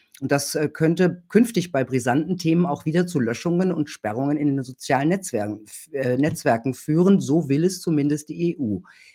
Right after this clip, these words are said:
Deshalb ein kleiner Tipp. Auf meiner Website punkt minus preradovic punkt com sind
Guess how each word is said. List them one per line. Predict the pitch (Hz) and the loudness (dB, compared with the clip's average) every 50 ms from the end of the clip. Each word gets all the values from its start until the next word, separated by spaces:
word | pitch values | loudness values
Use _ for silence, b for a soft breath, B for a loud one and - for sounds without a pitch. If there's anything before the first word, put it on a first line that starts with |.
| b b - | b b 0
Deshalb | 170 185 185 196 196 | 2 4 4 4 4
ein | 139 156 147 | 2 0 -2
kleiner | - - 135 131 123 104 107 - | 0 2 2 2 2 0 -2 0
Tipp. | - 247 294 - B B B B B B B B B | 0 0 0 0 B B B B B B B B B
Auf | - - - | -6 0 2
meiner | 127 123 113 101 101 | 2 4 4 2 2
Website | 104 156 202 - - - - 127 101 95 95 - - - | 2 2 0 0 -2 0 2 2 2 2 0 -4 -8 0
punkt | - 202 214 233 233 - | 2 2 2 2 0 0
minus | 180 160 160 160 160 156 151 - | 2 2 4 4 2 0 -2 -4
preradovic | - - 123 113 113 110 131 151 143 139 143 - - - | -4 -4 -2 0 0 0 0 0 -2 -4 -8 -10 -14 -12
punkt | _ 139 127 117 117 - | _ -6 -6 -6 -8 -6
com | - 156 156 180 185 156 | -4 -2 0 0 -2 -2
sind | 131 139 135 127 | -4 -6 -6 -6